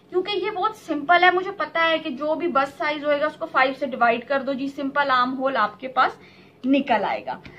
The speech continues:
अच्छा, अब हम इसको ड्रॉ करते हैं। हमारे पास सारी, अ, कैलकुलेशंस आ गई हैं। Usually आप अपनी कोई भी shirt ले लेते हो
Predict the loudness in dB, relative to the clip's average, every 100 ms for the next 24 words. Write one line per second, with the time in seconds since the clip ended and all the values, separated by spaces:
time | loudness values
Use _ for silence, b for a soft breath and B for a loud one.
0 | B -4 -4 0 4 4 4 2 2 -2
1 | -2 -4 -2 4 6 6 2 -6 -4 -4
2 | 0 2 2 2 -2 -2 0 2 2 0
3 | 0 0 0 0 -2 -2 -4 -6 -6 -8
4 | -6 -6 -6 -8 -14 -14 -18 _ -20 -20
5 | _ -20 -20 -20 _ -20 -20 -20 -20 -20
6 | -20 -20 -20 _ _ _ _ -14 -10 -10
7 | -10 -14 -12 -12 -14 -10 -8 -4 -4 -4
8 | -6 -12 -12 -8 -8 -8 -8 -6 -6 -8
9 | -10